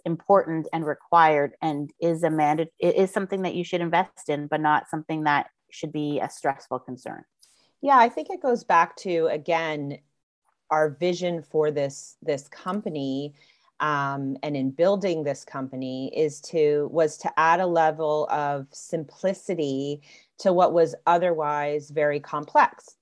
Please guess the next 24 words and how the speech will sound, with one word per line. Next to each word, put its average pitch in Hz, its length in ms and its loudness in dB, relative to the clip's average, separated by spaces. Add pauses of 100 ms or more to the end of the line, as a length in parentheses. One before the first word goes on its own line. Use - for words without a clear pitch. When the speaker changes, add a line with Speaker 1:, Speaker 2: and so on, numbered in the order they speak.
(100)
Speaker 2:
The 147 120 0
market 175 520 -2
is 180 160 -4
complex, 170 880 -4
the 160 60 -4
mindset 151 560 -4
of 139 120 -10
the 151 40 -12
customers 185 640 -6
are 165 80 -2
complex, 170 760 -4 (520)
traditional 160 560 0
agency 190 440 -2
models 175 440 0
are 175 100 -2
complex. 170 800 -2 (400)
Um, 160 540 2 (200)
and 165 440 4
by 160 280 4
peeling 226 500 4
away 175 520 0
that 151 220 -2
complexity 147 920 -4
and 143 460 -6